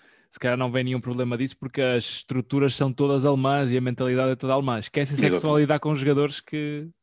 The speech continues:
Speaker 1: são portugueses, são brasileiros, são sul-americanos, são italianos. Isso, eh,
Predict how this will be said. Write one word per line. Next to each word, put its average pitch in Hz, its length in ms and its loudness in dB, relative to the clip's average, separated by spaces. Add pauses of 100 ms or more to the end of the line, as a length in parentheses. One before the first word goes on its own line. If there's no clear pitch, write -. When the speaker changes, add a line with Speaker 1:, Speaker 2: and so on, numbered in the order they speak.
(380)
Speaker 1:
são 127 140 -6
portugueses, 165 480 -2
são 123 140 -2
brasileiros, 131 580 2
são 107 880 -8
sul-americanos, 117 840 -2
são 113 140 -6
italianos. 113 540 -6
Isso, 110 720 -8
eh, 104 220 -8